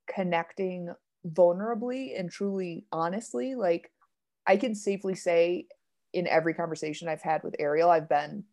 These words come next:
like, even if I wasn't in alignment, I was in alignment, if that makes sense. Like, I wasn't, like, putting on a face. I wasn't, you know, trying, like,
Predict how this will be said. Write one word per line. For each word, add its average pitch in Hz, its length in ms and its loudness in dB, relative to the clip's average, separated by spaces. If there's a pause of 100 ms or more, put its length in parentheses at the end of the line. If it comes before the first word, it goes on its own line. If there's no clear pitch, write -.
like, - 320 -2 (960)
even 349 240 -2
if - 100 -2
I 240 80 4
wasn't 202 360 0
in 185 140 0
alignment, 160 500 -2
I 160 100 2
was 160 160 0
in 180 160 2
alignment, 147 500 2
if 196 140 0
that 170 180 6
makes 156 180 -4
sense. - 220 -6
Like, 185 140 8
I 233 80 8
wasn't, 214 340 4
like, 175 340 -2
putting 170 260 -2
on 151 120 -4
a 156 60 -8 (100)
face. 254 400 2
I 180 60 2
wasn't, 160 420 -2
you 170 80 -2
know, 160 120 -8
trying, 160 560 -4
like, 165 300 -8